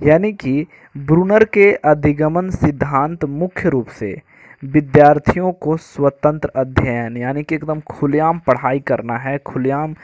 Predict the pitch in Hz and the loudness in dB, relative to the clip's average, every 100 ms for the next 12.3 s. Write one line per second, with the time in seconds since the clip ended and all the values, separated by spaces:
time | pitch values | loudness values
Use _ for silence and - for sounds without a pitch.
0 | - - _ 143 143 151 156 135 127 - | -20 -20 _ -2 -2 -2 -2 -4 -4 -6
1 | - - 156 147 143 131 131 - 135 127 | -4 -2 -2 -4 -6 -4 -4 -6 -4 -2
2 | 143 156 165 156 131 123 131 170 - - | 0 -2 -2 0 0 -2 -4 -6 -8 -20
3 | _ - 156 - - 175 131 120 117 113 | _ -12 -10 -6 2 4 4 4 -2 -6
4 | 110 101 117 117 - 165 180 175 170 165 | -6 -6 -6 -6 -2 0 0 -2 -2 -2
5 | 156 156 151 143 127 - 170 - - 226 | -4 -6 -6 -6 -8 -6 -8 -6 -2 -2
6 | 185 143 131 - 113 117 - 107 98 - | 0 -2 -4 -4 -6 -8 -12 -14 -14 -18
7 | - _ _ _ - - - _ _ _ | -20 _ _ _ -20 -20 -20 _ _ _
8 | _ - 170 180 202 _ _ 151 139 170 | _ 4 6 4 2 _ _ 4 6 6
9 | 180 180 175 170 226 _ _ _ _ _ | 4 2 0 -4 -10 _ _ _ _ _
10 | _ _ _ _ _ - 160 - 180 185 | _ _ _ _ _ -12 -6 0 4 4
11 | 165 - 151 - - - 151 170 170 175 | 4 2 -2 -4 -10 0 2 2 0 0
12 | 160 165 | 0 -4